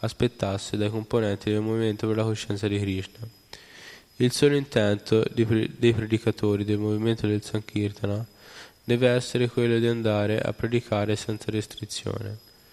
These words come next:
Questo è il modo in cui Sri Chaitanya introdusse il movimento del Sankirtan nel mondo.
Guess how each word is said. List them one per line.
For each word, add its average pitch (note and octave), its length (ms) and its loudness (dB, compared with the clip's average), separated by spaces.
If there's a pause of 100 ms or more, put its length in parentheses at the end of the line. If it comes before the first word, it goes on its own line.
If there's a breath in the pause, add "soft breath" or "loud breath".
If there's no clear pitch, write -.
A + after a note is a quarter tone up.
(460 loud breath)
Questo C#3+ 320 0
è - 20 4
il C3+ 60 2
modo G#2+ 280 2
in G#2 120 -2
cui - 160 -2
Sri A#2 240 -6
Chaitanya A2 480 -2
introdusse A#2+ 560 -6
il A#2+ 60 -2
movimento A#2+ 480 -4
del A2+ 160 -2
Sankirtan A2 760 -6 (140)
nel A2 180 -6
mondo. G#2 500 -8